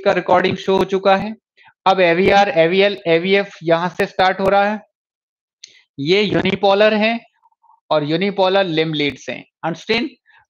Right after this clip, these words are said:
फिर देखिएगा वी वन, वी टू, वी थ्री, वी फ़ोर, वी फ़ाइव और वी सिक्स।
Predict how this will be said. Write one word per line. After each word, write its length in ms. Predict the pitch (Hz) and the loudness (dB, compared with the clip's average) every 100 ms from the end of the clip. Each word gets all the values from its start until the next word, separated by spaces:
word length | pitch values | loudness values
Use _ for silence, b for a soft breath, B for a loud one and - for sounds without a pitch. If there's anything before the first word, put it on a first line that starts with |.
| _ | _
फिर 160 | 233 240 | -2 0
देखिएगा 500 | 247 240 240 226 247 | 0 0 0 4 2
वी 360 | 226 151 165 202 | 2 -2 -4 -2
वन, 520 | 202 214 220 233 - _ _ _ - | 0 0 0 -4 -12 _ _ _ -16
वी 280 | 135 170 196 | -6 -2 -2
टू, 540 | 196 214 214 226 226 _ _ _ 156 | -2 -4 -2 -4 -10 _ _ _ -12
वी 260 | 135 185 | -2 -2
थ्री, 480 | 202 220 214 226 262 _ _ _ _ _ _ - | 0 -2 -2 -4 -8 _ _ _ _ _ _ -14
वी 260 | 131 170 214 | -4 0 0
फ़ोर, 540 | 208 202 208 220 226 _ _ - | 2 2 4 2 -2 _ _ -14
वी 260 | 139 185 214 | -6 -4 -2
फ़ाइव 500 | 208 190 196 214 220 - _ | 2 2 2 0 -2 -12 _
और 160 | 170 170 | -2 -2
वी 220 | 143 151 | -2 -4
सिक्स। 560 | 143 143 113 - - | -6 -10 -12 -20 -20